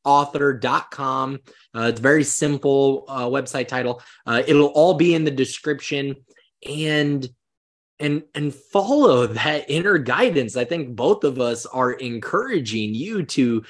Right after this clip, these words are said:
to, to seek the passion within you, seek the gnosis within you, the inner knowing, your intuitive inner gut feeling that loves you, that is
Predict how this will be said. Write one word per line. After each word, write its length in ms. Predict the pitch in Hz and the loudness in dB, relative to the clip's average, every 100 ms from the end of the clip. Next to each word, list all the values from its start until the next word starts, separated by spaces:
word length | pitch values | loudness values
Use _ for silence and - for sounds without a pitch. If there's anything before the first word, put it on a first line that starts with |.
| - - _ | -14 -20 _
to, 460 | - 131 113 135 131 - | 0 2 2 -4 -14 -4
to 220 | 135 113 | -2 -2
seek 600 | - - 226 226 - - | -4 -4 -2 -4 -6 -14
the 160 | 165 139 | -4 -4
passion 640 | - - 160 190 - 180 | -2 -4 -2 0 0 0
within 520 | 143 139 - 147 147 127 | 4 2 0 -8 -4 -2
you, 260 | 107 104 | -2 -2
seek 600 | 107 - - 208 196 143 | -6 -8 -6 -6 -6 -4
the 100 | 131 | -2
gnosis 920 | 120 113 117 170 160 - 101 117 - | 0 2 4 4 4 -2 -6 -6 -8
within 440 | 127 113 127 156 131 | -6 -6 -4 -4 -2
you, 340 | 107 104 113 - - - _ | -2 -2 -6 -10 -20 -20 _
the 320 | 117 123 127 160 | 2 4 4 2
inner 240 | 175 160 | 2 2
knowing, 560 | 123 123 151 123 113 117 | 2 2 2 2 -2 -2
your 160 | 120 | -2
intuitive 840 | 120 139 139 - 156 151 135 117 131 | -2 -6 -6 0 2 4 2 0 -6
inner 280 | 151 156 139 | -6 -4 -4
gut 380 | 107 135 147 - | -2 -4 -4 -6
feeling 480 | - 151 156 143 127 _ _ _ _ - | -4 -2 0 -2 -6 _ _ _ _ -10
that 420 | 127 143 135 - | -2 -2 -2 -8
loves 840 | 123 117 131 160 160 143 117 107 | -6 0 0 2 0 -2 -6 -6
you, 440 | 101 104 95 90 - _ _ _ - | -2 -2 -2 -8 -20 _ _ _ 2
that 260 | 139 139 | 4 4
is 340 | 151 143 127 | 2 2 0